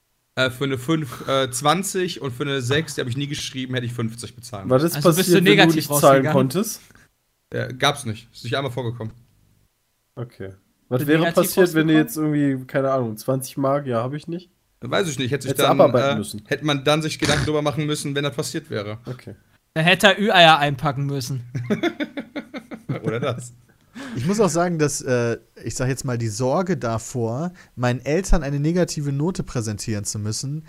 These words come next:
Speaker 4: hat auch einen gewissen Motivationsfaktor bei mir ge-, gehabt.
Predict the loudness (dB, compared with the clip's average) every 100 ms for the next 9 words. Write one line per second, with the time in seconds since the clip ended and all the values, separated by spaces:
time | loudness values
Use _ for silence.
0 | -20 -20 -2 -2 -2 -14 _ 0 0 0
1 | -4 -2 -2 -2 -2 -2 -4 -4 -4 -4
2 | -4 -4 -4 -8 -6 -6 -6 -6 -6 -6
3 | -8 -10 -8 -2 -2 -2 -8